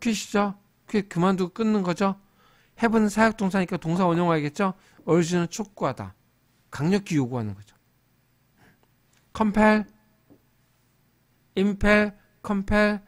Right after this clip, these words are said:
아까 false 강요하다죠? impel도 마찬가지입니다. impel, 지금 나오는 compel,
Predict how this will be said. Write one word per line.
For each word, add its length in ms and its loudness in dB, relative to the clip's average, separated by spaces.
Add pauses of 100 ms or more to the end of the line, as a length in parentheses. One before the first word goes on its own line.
(140)
아까 280 -4
false 420 -2
강요하다죠? 720 0 (520)
impel도 420 0
마찬가지입니다. 720 -6 (920)
impel, 520 -2 (420)
지금 200 -2
나오는 400 -2 (360)
compel, 540 -2